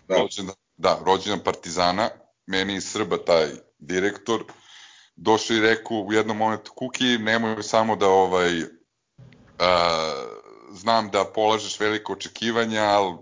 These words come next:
Speaker 2: ono, trista, četiristo ljudi će biti maks, kao nemoj da, ono, padneš ako vidiš, ono, da nema, da nije puna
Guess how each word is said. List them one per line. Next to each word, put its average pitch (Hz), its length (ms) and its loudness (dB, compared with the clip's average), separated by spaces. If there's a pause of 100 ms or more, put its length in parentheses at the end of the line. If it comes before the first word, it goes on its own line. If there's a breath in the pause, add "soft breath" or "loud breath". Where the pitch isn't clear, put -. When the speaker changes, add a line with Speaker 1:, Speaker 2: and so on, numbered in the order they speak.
(140)
Speaker 2:
ono, 98 280 -2 (100)
trista, 110 280 -6
četiristo 98 460 -6
ljudi 92 260 -8
će - 160 -10
biti 87 280 -8
maks, 104 520 0
kao 92 260 4
nemoj 98 260 -2
da, 90 100 0
ono, 87 280 -2 (440 loud breath)
padneš 95 440 2
ako 92 220 -6
vidiš, 92 400 -6
ono, 85 220 -4
da 82 160 0
nema, 85 340 -2
da 85 120 -4
nije 85 260 -4
puna 90 220 -6